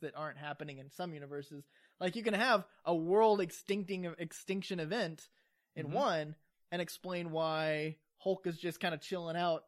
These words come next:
Speaker 1: in Miami
Speaker 2: Mm-hmm.
Speaker 1: <laughs> in the other one.
Speaker 2: <laughs>
Speaker 1: Because you can kinda just explain with,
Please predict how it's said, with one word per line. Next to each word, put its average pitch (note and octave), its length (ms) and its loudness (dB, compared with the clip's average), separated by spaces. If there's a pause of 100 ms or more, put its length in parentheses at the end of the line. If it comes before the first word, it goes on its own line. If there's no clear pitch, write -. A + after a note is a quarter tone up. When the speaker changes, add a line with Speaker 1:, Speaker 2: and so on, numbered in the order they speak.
(420)
Speaker 1:
in E3 200 -2
Miami E3 680 0
Speaker 2:
Mm-hmm. G3+ 540 2
Speaker 1:
<laughs> B3+ 100 6
in A3 80 4
the A#3+ 80 6
other A3 200 4
one. D3 260 -4 (140)
Speaker 2:
<laughs> G#3+ 160 -2 (220)
Speaker 1:
Because G#3+ 240 2
you A3 80 -2
can A3 140 -2
kinda A3 200 4
just G#3 200 -4
explain A3 380 -4
with, F3+ 180 -2